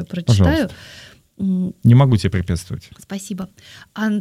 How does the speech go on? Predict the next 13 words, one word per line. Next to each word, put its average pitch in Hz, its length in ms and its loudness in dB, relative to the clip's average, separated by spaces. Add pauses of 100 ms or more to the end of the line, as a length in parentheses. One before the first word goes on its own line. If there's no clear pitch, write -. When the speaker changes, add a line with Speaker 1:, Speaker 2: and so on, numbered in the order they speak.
Speaker 1:
там 285 260 -2
идёт 262 240 -4
речь 311 320 -6
о 240 380 0
старом 240 540 -2
воине, 262 720 0
а, 180 200 -4
которому 247 520 -2
в 226 80 -4
молодости 208 600 -2
выкололи 190 520 -4
враги 196 360 -4
глаза, 196 480 -4